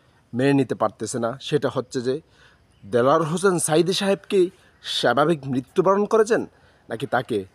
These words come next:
মেরে ফেলা হয়েছে। এই বিষয়টা এখনও পর্যন্ত বাংলার কেউ মেনে নিতে পারেন নাই।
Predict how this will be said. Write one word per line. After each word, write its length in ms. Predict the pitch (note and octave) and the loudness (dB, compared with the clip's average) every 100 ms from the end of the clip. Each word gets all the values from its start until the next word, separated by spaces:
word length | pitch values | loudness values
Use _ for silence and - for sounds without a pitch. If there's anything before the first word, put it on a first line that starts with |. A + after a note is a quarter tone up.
| _ _ G2 | _ _ -8
মেরে 260 | G2+ G2+ | -4 -4
ফেলা 200 | F#2+ F2+ | -4 -6
হয়েছে। 400 | F2+ G2 F2+ F2+ - - - - - | -6 -8 -8 -10 -10 -20 -20 -20 0
এই 160 | A#3+ A3+ | 4 4
বিষয়টা 520 | G#3+ - G#3+ G3+ G3 - | 4 4 4 4 2 0
এখনও 360 | E3 - A#3 A#3 | -4 0 2 2
পর্যন্ত 580 | G3+ D3+ E3 D#3+ D#3+ G3 - - - | 0 -2 -2 0 0 0 -6 -20 -18
বাংলার 600 | A#2+ B2+ D3+ F3 F#3 F#3+ F#3+ _ _ - | -4 0 2 4 4 2 -2 _ _ 0
কেউ 280 | C#3+ D3+ F#3 _ _ _ - | 2 2 0 _ _ _ -12
মেনে 380 | G#2+ A2+ A#2 B2 | -4 -2 0 0
নিতে 320 | A#2+ D3 G3 - _ _ - - | -2 -2 -4 -6 _ _ -20 -2
পারেন 260 | A2+ G2+ B2 | -2 0 -4
নাই। 140 | G#2+ | -6